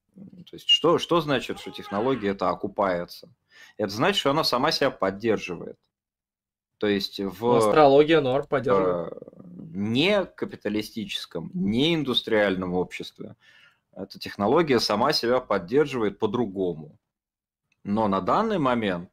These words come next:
Speaker 1: в мире победившего капитализма только технология, которая может, э, сама продаваться, по сути дела, которую можно инт-,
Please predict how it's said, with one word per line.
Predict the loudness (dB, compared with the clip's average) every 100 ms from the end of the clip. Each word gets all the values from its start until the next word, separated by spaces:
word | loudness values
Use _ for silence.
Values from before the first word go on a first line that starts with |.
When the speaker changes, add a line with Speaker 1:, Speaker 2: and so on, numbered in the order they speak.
| -14
Speaker 1:
в | -8
мире | -4 -2 -4
победившего | -6 -4 -4 -4 -6 -10
капитализма | -12 _ -4 0 -2 -4 -12 -16 _ _ _ _ _ _
только | 0 2 0
технология, | -2 -2 2 4 4 2 0
которая | 0 2 2 2
может, | 0 -2 -2 -8 -12
э, | -16 -10
сама | -4 -2 -4 -6
продаваться, | -8 -4 -2 0 -2 -4 -14
по | -14
сути | -14 -18 -20
дела, | -18 -16 -16
которую | -12 -6 -4 -2
можно | -2 -4 -8 -20 -20 -20
инт-, | -20 -20